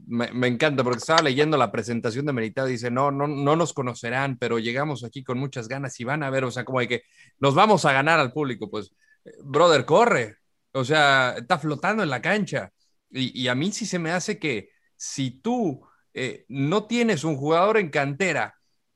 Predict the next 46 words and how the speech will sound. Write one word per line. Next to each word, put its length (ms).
que 100
te 160
pueda 300
funcionar 480
mejor 520
que 80
un 200
brother 380
de 100
la 160
tercera 320
división, 460
o 80
sea, 200
él, 220
eh, 160
está 360
en 80
el 80
equipo 360
de 80
su 140
vida 280
ahorita, 600
Meritao, 640
y 140
no 120
es 120
cosa 320
de 220
él, 280
o 100
sea, 160
no 100
es 100
culpa 320
de 240
él, 100
él 120
está 180
haciendo 220
su 120
chamba, 300
él 80
está 180
jugando, 500